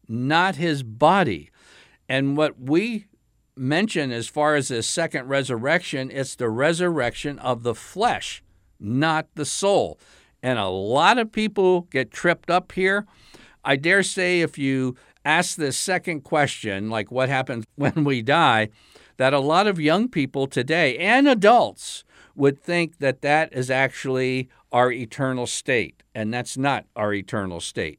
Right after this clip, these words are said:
We do go to heaven, our souls go there, our body stays in the ground. All right. Third question, what happens then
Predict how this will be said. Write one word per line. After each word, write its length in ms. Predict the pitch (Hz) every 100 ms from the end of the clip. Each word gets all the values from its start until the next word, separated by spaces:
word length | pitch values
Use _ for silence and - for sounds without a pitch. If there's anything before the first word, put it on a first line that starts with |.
| _
We 140 | 107 110
do 240 | 131 147
go 180 | 139 143
to 100 | 139
heaven, 420 | 143 156 196 - _ _ -
our 160 | 107
souls 440 | 101 143 147 170 -
go 220 | 170 170
there, 320 | 160 160 170 - _
our 160 | - 110
body 380 | 92 110 120 127
stays 420 | - 113 110 107
in 140 | 110
the 80 | 107
ground. 400 | 95 101 90 80 _ _ _ _ _ _ _ -
All 120 | 123
right. 240 | 131 92 - _ _ _ _ _ _ _ _ _
Third 320 | - 220 214
question, 540 | - 143 107 - - - _ _ _ _ _ _ _ _ -
what 260 | 123 160
happens 680 | 123 160 262 285 156 120 90
then 440 | 104 92 80 110